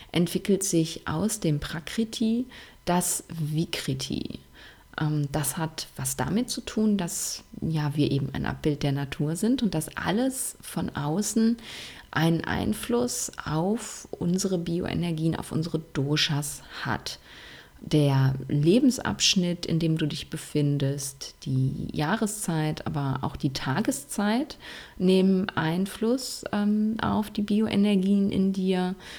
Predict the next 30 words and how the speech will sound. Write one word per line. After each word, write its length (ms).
Und 560
dazu 300
kommt 280
dann 120
eben 280
auch 200
noch 180
das 220
alles, 640
was 340
du 300
isst 560
und 160
das, 200
wie 120
du 160
lebst 760
und 580
welche 360
Informationen 960
und 240
wie 320
du 140
dir 180
die 120
Informationen 760
über 160
deine 240
Sinnesorgane 840
zuführst, 880